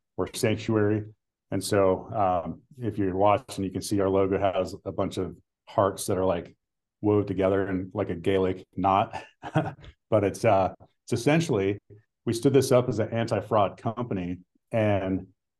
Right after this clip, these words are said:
um, our flagship product really comes from my background over the last eight years in the fight against human trafficking and understanding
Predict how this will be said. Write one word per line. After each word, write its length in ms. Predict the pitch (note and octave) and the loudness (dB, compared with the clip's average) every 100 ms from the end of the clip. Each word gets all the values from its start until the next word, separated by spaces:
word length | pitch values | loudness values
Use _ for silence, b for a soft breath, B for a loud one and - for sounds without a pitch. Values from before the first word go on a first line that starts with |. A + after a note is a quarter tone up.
| - | 0
um, 500 | G#2 F#2+ F2+ F2+ F#2+ | 4 4 0 -6 -6
our 120 | A2 G#2 | -4 -4
flagship 560 | - C3 B2+ B2+ A2 | 2 2 4 0 -2
product 480 | - G#2 G#2+ A2 G#2 | 2 2 4 0 -2
really 400 | F#2+ F2+ F2+ F2+ | -4 -4 -4 -8
comes 480 | - G#2 F#2+ F#2 F#2 | -2 -2 0 -6 -12
from 500 | - G2 F#2 F2 F2 | -4 -2 -2 -2 -4
my 280 | A2 G#2 G#2 | 2 4 4
background 560 | - G#2 F#2+ G#2+ F#2+ | 4 2 2 0 -2
over 120 | F#2+ F2 | -2 -2
the 80 | |
last 300 | F#2 F#2 - | 0 0 -2
eight 260 | G#2 F#2 F2+ | -8 -10 -6
years 380 | G2+ F#2+ F2+ - b _ _ _ _ | -4 -2 -4 -10 b _ _ _ _
in 240 | A2+ G#2 G2 | 0 2 0
the 80 | |
fight 200 | F#2+ G#2 | 2 2
against 280 | F#2+ G2 - | 4 -2 -4
human 200 | G#2+ G2 | -4 -6
trafficking 720 | - G2 F#2+ A#2 A2+ A#2 - _ _ _ _ _ _ | -2 -2 -2 -2 -4 -4 -8 _ _ _ _ _ _
and 140 | B2+ | 2
understanding 720 | C3 D#3 D3+ - C3 B2+ B2 | 6 6 4 2 4 4 2